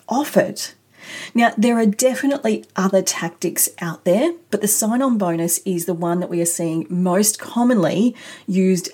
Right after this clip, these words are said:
as a temptation tool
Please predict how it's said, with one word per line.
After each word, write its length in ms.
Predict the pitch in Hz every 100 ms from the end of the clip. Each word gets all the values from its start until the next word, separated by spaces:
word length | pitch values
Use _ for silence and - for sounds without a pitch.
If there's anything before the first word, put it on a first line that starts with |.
| -
as 460 | 180 180 175 165 - - - _ _ _ -
a 60 |
temptation 1000 | 202 - - 190 - - 220 214 - 240
tool 580 | 226 - 165 160 202 214